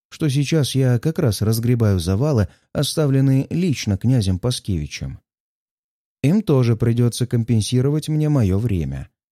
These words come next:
С процентами. Колонна резко дёргается и замирает. Рывок, и скрежет шин, гулкое торможение. В воздухе вибрация.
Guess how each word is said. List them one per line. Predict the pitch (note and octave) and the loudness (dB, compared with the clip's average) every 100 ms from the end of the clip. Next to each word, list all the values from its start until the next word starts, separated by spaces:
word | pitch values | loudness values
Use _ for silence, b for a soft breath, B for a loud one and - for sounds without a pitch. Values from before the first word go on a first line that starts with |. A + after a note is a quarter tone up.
| _ _ _ - | _ _ _ -20
С | - | -12
процентами. | - B2+ - F#2+ D#2 D2 D#2 C#2 B1+ G2 - _ _ _ _ _ _ _ _ _ _ _ _ _ _ | -4 -2 -2 -2 -2 -4 -6 -8 -8 -12 -18 _ _ _ _ _ _ _ _ _ _ _ _ _ _
Колонна | A#2+ E3+ G#3 C3 | 0 2 4 4
резко | G#2+ G2 - F#2+ | 4 2 -2 -2
дёргается | D3+ F3 D#3 C3+ - | -2 0 -2 -2 -4
и | C#3 F#3+ | -4 -2
замирает. | D3+ A#2 F2 C#2 - - _ _ _ _ _ _ | 0 2 2 -2 -8 -16 _ _ _ _ _ _
Рывок, | G2 B2+ F#3 A#3+ - - _ _ _ _ | 0 2 2 0 -6 -20 _ _ _ _
и | C#3+ | -2
скрежет | D#3 - A3 E3+ C#3+ | -2 0 0 2 0
шин, | - G2+ D#2+ D#2 | -2 -2 -2 -2
гулкое | G#2+ E3+ E3 D3+ | 0 0 0 -2
торможение. | C3+ B2 A#2 G#2+ E2+ D2+ B1+ - _ _ _ _ _ _ _ _ - | 0 0 2 2 0 -4 -6 -14 _ _ _ _ _ _ _ _ -10
В | D#2+ | -8
воздухе | D#2 A#2 G3+ F#3 A#2 E2+ | -2 0 0 -2 -4 -4
вибрация. | C#2+ D#3+ D3 G2 E2+ - D#2 C#2+ | -4 -2 0 0 -2 -6 -6 -6